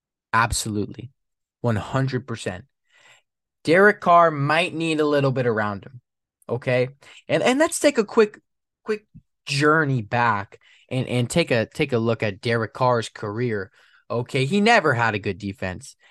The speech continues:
In his, what, nine years being on the Raiders, not one time did he have that good of a defense. I'm pretty sure only once did his defense rank in the top half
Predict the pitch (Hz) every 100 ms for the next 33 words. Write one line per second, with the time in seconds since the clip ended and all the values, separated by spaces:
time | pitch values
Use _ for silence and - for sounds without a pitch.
0 | _ - 175 175 156 156 127 123 139 147
1 | 180 170 160 165 160 165 160 151 147 135
2 | 139 143 143 156 131 117 127 135 131 123
3 | 131 120 117 117 110 113 110 120 110 104
4 | 104 107 131 135 107 - 131 127 117 -
5 | 127 117 - - 120 127 120 110 110 107
6 | 110 131 139 - 120 117 - 113 117 127
7 | - 120 123 117 101 - - 123 127 135
8 | - 117 123 139 170 -